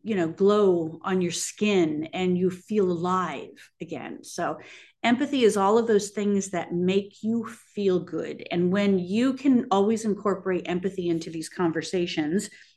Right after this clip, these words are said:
good, bad, indifferent, okay? Um, whether it's, you know, uh,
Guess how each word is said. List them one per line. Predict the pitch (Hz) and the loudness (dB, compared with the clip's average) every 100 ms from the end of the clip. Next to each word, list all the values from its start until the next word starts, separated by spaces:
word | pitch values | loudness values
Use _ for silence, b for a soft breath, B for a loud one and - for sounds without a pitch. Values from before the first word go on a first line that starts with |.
| _ - | _ 4
good, | 196 208 254 | 6 6 2
bad, | 226 202 185 | 0 0 0
indifferent, | 220 233 190 160 156 196 - - - | 2 2 2 -2 -2 -2 -4 -10 -12
okay? | - 151 190 262 B B B B B _ - | -8 -2 -2 -2 B B B B B _ -4
Um, | 165 160 160 160 165 165 _ - - _ _ _ _ _ _ _ _ _ - | -2 0 0 -2 -4 -8 _ -20 -20 _ _ _ _ _ _ _ _ _ 0
whether | 196 190 185 | 4 6 6
it's, | 180 180 - - _ | 6 2 -8 -14 _
you | 202 | -2
know, | 185 147 160 - _ | 0 -2 -6 -12 _
uh, | 160 156 - | -8 -6 -8